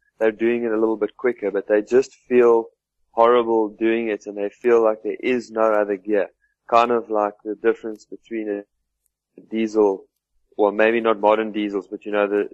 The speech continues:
there was always the joke between diesel and petrol, you know, the, the petrol's got the oomph and the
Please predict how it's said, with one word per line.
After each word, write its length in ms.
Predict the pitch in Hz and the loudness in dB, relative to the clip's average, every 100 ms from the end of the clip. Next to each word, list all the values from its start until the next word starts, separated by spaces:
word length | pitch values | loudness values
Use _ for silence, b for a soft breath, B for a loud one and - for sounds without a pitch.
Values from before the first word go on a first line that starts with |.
| - - 104 _ - | -14 -14 -16 _ -8
there 100 | 110 | -6
was 120 | 107 | 0
always 240 | 113 113 | 2 2
the 80 | 110 | -2
joke 320 | - 113 107 | 0 2 2
between 260 | - - 107 | -2 -16 -14
diesel 420 | 101 113 110 107 | -6 -4 0 0
and 160 | 101 - | 0 0
petrol, 400 | 120 - 95 92 | 0 0 -4 -6
you 80 | 95 | -4
know, 200 | 101 101 | -2 0
the, 200 | 104 - - | 0 -2 -10
the 80 | 98 - | -14 -2
petrol's 400 | 113 - 117 - | -2 0 -2 0
got 180 | 110 - | -2 -2
the 80 | - | -2
oomph 180 | 127 113 - | -2 -2 -8
and 120 | |
the 60 | 104 | -14